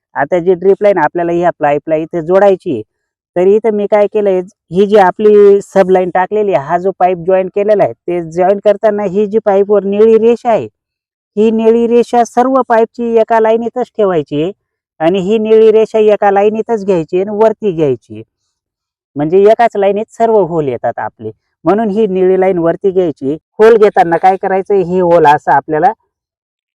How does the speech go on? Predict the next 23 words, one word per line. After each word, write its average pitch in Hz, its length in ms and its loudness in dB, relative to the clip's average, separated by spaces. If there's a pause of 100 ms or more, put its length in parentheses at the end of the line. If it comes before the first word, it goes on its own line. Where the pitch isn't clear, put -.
(160)
अं, 151 460 0
इथं 214 460 2
असं 208 300 2
होल, 196 160 2
तिरपं 226 460 2
होल 190 160 -2
घ्यायचंय 156 480 0 (400)
आणि 160 180 -2
इकडचा 226 400 2
बेड 220 240 4
असेल 226 280 2
तर 226 100 0
इकडच्या 220 420 2
बेडला 202 320 4
आपण 190 260 4 (600)
इथं 208 280 2 (140)
असं 220 360 2
होल 175 200 0
घ्यायचंय. 123 560 -2
असं 208 360 0 (140)
ड्रिलने 190 420 -2
तिरपं 214 460 0
होल 190 260 0